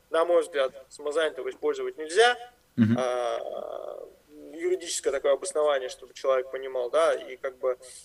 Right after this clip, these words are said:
Speaker 1: э, расскажу, что, что люди используют, не проблема. А, в целом, вот как-то вот так вот они этот код деятельности регистрировали, что они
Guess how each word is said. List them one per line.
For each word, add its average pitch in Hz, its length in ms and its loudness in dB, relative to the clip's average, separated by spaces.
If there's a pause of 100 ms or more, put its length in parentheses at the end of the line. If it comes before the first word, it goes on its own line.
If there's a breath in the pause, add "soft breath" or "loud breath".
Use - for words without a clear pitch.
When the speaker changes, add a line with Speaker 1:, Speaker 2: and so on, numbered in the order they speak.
(120)
Speaker 1:
э, 127 400 -2
расскажу, 156 380 0
что, 156 320 2
что 151 180 -2
люди 147 260 -8
используют, 127 500 -6
не 131 60 -14
проблема. 135 440 -6 (480)
А, 131 420 0
в - 440 -14
целом, 240 320 6
вот 160 180 -4
как-то 190 300 0
вот 170 120 -2
так 175 200 2
вот 139 120 -8
они 135 160 -10
этот 135 240 -16
код 151 140 -6
деятельности 160 540 -6
регистрировали, 139 540 -8
что 165 380 -4
они 147 480 -6